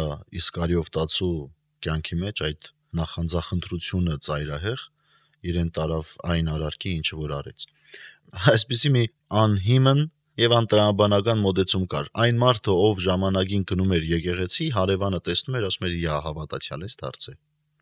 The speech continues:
Եվ այդ հավատացյալ դառնալը մի ինչ-որ բացասական երանգ ուներ իր մեջ։ Եվ մարդը սկսում էր ամաչել, այլևս չասել, որ եկեղեցի է գնում,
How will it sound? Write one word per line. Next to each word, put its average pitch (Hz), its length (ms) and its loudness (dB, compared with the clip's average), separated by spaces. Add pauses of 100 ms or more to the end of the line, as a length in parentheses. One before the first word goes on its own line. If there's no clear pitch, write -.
(120)
Եվ 87 120 4
այդ 95 100 -2
հավատացյալ 98 680 4
դառնալը 117 600 4 (380)
մի 92 180 2
ինչ-որ 95 400 2 (300)
բացասական 117 680 4
երանգ 92 320 4
ուներ 82 220 -2
իր 73 160 -10
մեջ։ - 240 -10 (400)
Եվ 85 120 -2
մարդը 90 220 2
սկսում - 320 -2
էր 87 100 0
ամաչել, 82 540 -2
այլևս 76 380 -6
չասել, 78 400 -4
որ 73 140 -12
եկեղեցի 71 520 -6
է 69 80 -8
գնում, 69 300 -12